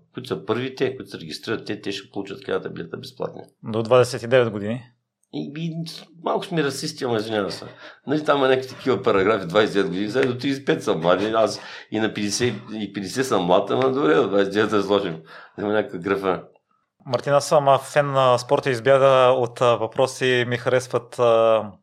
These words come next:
Speaker 2: трудните и предизвикателни състезания. Та отново ще те върна.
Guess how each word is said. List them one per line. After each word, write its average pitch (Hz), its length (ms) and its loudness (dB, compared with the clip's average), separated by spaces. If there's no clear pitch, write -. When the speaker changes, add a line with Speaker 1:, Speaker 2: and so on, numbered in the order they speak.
Speaker 2:
трудните 120 420 -2
и 117 120 0
предизвикателни 113 800 0
състезания. 117 680 0
Та 113 80 -6
отново 117 240 0
ще - 160 -6
те 117 80 -6
върна. 110 580 2